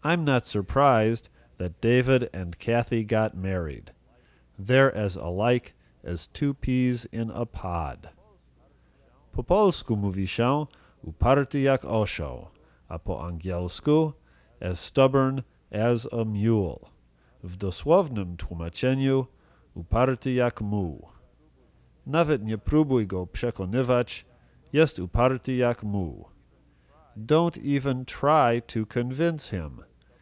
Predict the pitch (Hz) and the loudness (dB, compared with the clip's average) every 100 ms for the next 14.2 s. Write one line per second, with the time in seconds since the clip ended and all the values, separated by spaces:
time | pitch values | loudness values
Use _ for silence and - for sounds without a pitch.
0 | _ _ _ - 143 143 123 - 82 78 | _ _ _ -2 2 2 -2 -8 -8 -6
1 | - - 123 123 127 127 127 127 _ _ | -8 -2 0 2 2 0 -4 -10 _ _
2 | _ - 110 117 110 110 117 107 92 95 | _ -6 0 0 0 -4 -4 -2 -2 -2
3 | 87 64 - - - _ _ _ _ _ | -2 -6 -14 -20 -20 _ _ _ _ _
4 | _ _ _ _ _ - 117 - 120 135 | _ _ _ _ _ -6 -4 0 0 2
5 | 202 160 113 85 82 - 135 139 135 127 | 2 2 -2 -2 -4 0 2 2 2 0
6 | 92 80 98 120 - 120 117 113 _ _ | -2 -4 -2 -2 -2 -2 -2 -6 _ _
7 | _ 117 117 - 175 170 113 120 139 127 | _ -6 -6 -2 2 2 2 2 0 0
8 | 113 - 95 117 127 117 - - 120 117 | -6 -4 0 0 2 0 -2 -2 0 2
9 | 113 107 - - _ _ _ _ _ _ | 0 -2 -8 -16 _ _ _ _ _ _
10 | - 120 - 98 104 143 147 147 143 139 | -20 -18 -8 -4 0 2 2 0 2 0
11 | - - 123 110 90 69 - - _ _ | -2 -4 2 2 2 -4 -10 -18 _ _
12 | _ _ _ - 87 - - 113 127 131 | _ _ _ -10 -6 -4 0 2 4 4
13 | 127 - 117 120 117 110 117 107 95 76 | 2 -2 -2 -2 -2 -2 0 2 0 -4
14 | - - | -12 -20